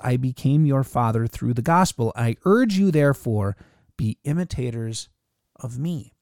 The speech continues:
Um, and what is Paul, what is Paul saying? Paul's saying, you know, look at my life interact with, with what I have been interacting with and, and mimic that, imitate that. That's what an influencer is.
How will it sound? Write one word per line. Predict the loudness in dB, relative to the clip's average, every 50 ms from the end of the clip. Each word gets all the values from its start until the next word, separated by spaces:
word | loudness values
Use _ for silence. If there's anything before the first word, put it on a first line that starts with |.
| _ _ _ _ -20 _ _ _ _ _ _ -6
Um, | -4 -4 -4 -4 -4
and | -6 -6 -4
what | -4 -4 -4
is | -6 -8
Paul, | -12 -12 -12 -8 -8 -8 -10 -10 -10
what | -8 -8
is | -8 -8
Paul | -12 -10 -6 -4 -4 -2
saying? | -2 -4 -4 -4 -4 -6 -6
Paul's | -4 -2 0 0 0
saying, | 0 -2 -2 0 0
you | 0 2
know, | 2 0 0 _ -8 -20 _ _ _ _ -6
look | -2 0 0 0 2 0
at | -2 0
my | 2 2 2 2 2
life | 2 0 0 -2 -2 -2 -6 -8 -14 -20 _ _ _ _ _
interact | -2 -2 0 0 0 0 0 0 -2 -4 -6 -4
with, | -2 -2 -2 -2 -4 -12 -8
with | -4 -4 -4 -2 0
what | -2 0
I | 0 0 0
have | -2 -2 -4 -4 -4
been | -2 -2
interacting | -2 -2 -2 -2 -2 -2 -2 -4 -4 -6
with | -6 -6 -6 -6
and, | -6 -6 -4 -2
and | -2 0 2 2 2
mimic | 0 0 0 -4 -4 -6 -8
that, | -8 -8 -8 -8
imitate | -4 -2 -2 -2 -2 -4 -4 -6 -6 -6
that. | -8 -6 -2
That's | -2 -2 0 0
what | 0 2
an | 2 2
influencer | 0 -2 -4 -6 -6 -6 -6 -4 -4 -4 -4
is. | -2 -2 -4 -6 -8 -12